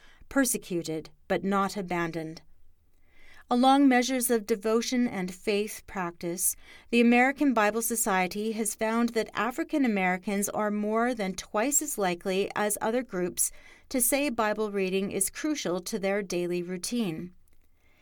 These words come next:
And while Black voices are rarely woven into the parachurch unfurling of evangelicalism in the mid-twentieth century, it is now more often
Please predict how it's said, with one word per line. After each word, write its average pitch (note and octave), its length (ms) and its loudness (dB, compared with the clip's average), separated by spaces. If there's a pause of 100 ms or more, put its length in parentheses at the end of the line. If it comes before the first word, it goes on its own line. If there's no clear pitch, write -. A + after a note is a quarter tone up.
(240)
And B3 180 4
while B3+ 200 4
Black C4 440 2
voices C#4 500 0
are A3 200 2
rarely C#4 380 2
woven A#3 420 2
into G#3+ 380 -2
the G#3 140 -2
parachurch A3 840 0
unfurling F#3 800 0
of G#3 180 -2
evangelicalism G3 1300 0
in G#3+ 220 -2
the G#3 80 -2
mid-twentieth G#3 880 -2
century, A3 680 -4 (560)
it B3 140 -2
is C#4 200 2
now C4 380 4
more C4+ 440 2
often G#3+ 520 0